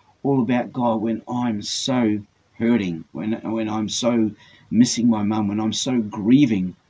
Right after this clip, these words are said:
the death of my mum?" And then he remembered that psalm, "The Lord is my shepherd.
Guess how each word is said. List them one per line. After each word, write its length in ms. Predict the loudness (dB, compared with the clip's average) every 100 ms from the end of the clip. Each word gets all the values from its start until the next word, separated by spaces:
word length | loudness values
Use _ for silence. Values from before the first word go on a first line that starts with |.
| -10
the 100 | -6
death 300 | -2 -4 -4
of 100 | -8
my 140 | -6
mum?" 400 | -4 -2 -2 -6 -10 _ _ _ _ _ -6
And 200 | 2 4
then 100 | 6
he 60 |
remembered 580 | 6 6 6 4 2 -4 -12 _ _ _ _ _ _ _ _ -4
that 240 | -2 0
psalm, 480 | -2 -2 -2 -2 -6
"The 80 | -8
Lord 340 | -2 0 0
is 120 | 0
my 160 | 0 -2
shepherd. 480 | -2 -6 -6 -8